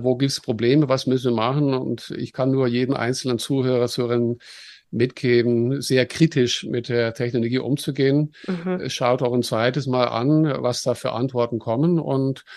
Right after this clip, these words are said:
Speaker 1: wie gesagt, wenn ihr Kreative seid, nur das Beispiel, äh, gut, ja, vielleicht wollt ihr nicht, aber <laughs> schaut's euch mal an.
Speaker 2: <laughs>
Speaker 1: Äh, findet euren eigenen Weg oder
Speaker 2: Ja.
Speaker 1: macht was anderes. Äh, kann ich auch nicht helfen.
Speaker 2: Ja.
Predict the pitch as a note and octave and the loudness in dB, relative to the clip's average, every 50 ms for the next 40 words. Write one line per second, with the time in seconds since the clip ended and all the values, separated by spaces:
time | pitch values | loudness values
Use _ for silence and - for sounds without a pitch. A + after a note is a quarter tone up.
0 | - - - - _ _ _ D#3 D#3+ E3 F3+ C#3+ C3 B2+ B2+ B2+ C#3+ C#3 C3+ B2 | -20 -20 -20 -20 _ _ _ -4 -4 0 0 0 0 0 0 2 4 2 2 2
1 | - B2+ B2+ B2 A#2 - - D#3 E3+ E3+ D#3+ D#3+ D#3+ C#3+ - - - - B2+ B2+ | 2 2 4 4 2 2 0 0 0 2 2 2 2 2 0 -2 -2 0 2 4
2 | C#3 D#3 D3+ C#3+ C3+ B2+ A#2+ - - A#2+ B2 C3+ C#3 - _ - D#3+ E3 F3+ E3+ | 4 4 2 2 0 0 -2 0 0 2 2 2 0 -2 _ 0 2 2 2 0
3 | E3+ - - - - - _ _ _ _ A3+ - - - - - - A#2 - - | -4 -10 -20 -20 -20 -20 _ _ _ _ -20 -18 -16 -16 -14 -14 -14 -10 -8 -6
4 | D3 D3 B2 - - - F3+ F3+ - - - - - - C3 C3 C3 D3 - - | -4 -4 -4 -4 2 2 2 2 2 -6 -6 -6 -8 -4 -2 0 0 0 0 -2
5 | C#3 C3 - - - C#3 C3+ C#3+ D3 C#3 C#3 C#3+ E3+ E3 E3 D#3+ D#3+ E3+ E3+ E3+ | -4 -6 -6 -6 -2 2 2 2 2 4 4 4 4 4 4 4 4 4 4 2
6 | - C3+ B2+ A#2+ B2+ A2+ G2+ - - - - D#3 D3 - F3 D#3 - D#3 C3 G#2+ | -4 -4 -4 -2 -4 -4 -4 -4 -6 -2 0 0 0 0 -2 0 2 2 2 4
7 | - D#3+ B2+ - - - - D#3+ E3 F3+ - - D#4 C4+ - - A3 G#3+ - - | 4 4 4 4 0 0 2 4 4 4 6 4 4 4 4 2 0 0 0 0
8 | - A#3+ - - - - C#3 C3 C3+ C3 A#2+ - - - D#3+ F3 F#3 F3+ D#3+ D#3 | 0 0 0 0 0 4 6 8 8 6 4 2 4 6 6 8 8 6 6 6
9 | D3 C#3 C#3+ D3 C#3+ C#3 B2+ B2 C3 D3 D3 D3 C#3+ C3+ B2 A#2+ B2 C#3+ F#3 A3 | 6 6 6 6 4 4 4 4 6 8 10 10 10 10 8 8 8 6 6 6
10 | G#3 - - - - C3+ C#3+ D#3+ D#3+ D#3 - G#2 - C#3+ A#2+ C3+ A2 A#2+ C#3 E3 | 4 -4 -14 -8 -4 0 2 4 6 6 4 4 4 0 0 0 2 2 2 2
11 | F3 G3+ G#3 G#3 - - - A2+ - C3 C3 B2+ - - C#3 C#3+ D3 D3 D3 C#3+ | 2 0 -2 -2 -6 -8 -8 -6 -6 -6 -6 -6 -4 -4 0 2 2 2 2 2
12 | C#3+ C#3+ - C3+ C#3+ E3 F3 D#3 D3 D3 D3+ D3 D3 - D#3+ E3 E3+ E3 - - | 0 0 0 2 4 4 4 4 4 2 2 0 2 2 2 2 2 0 -4 -20
13 | - - - G#3 - | -4 0 2 2 2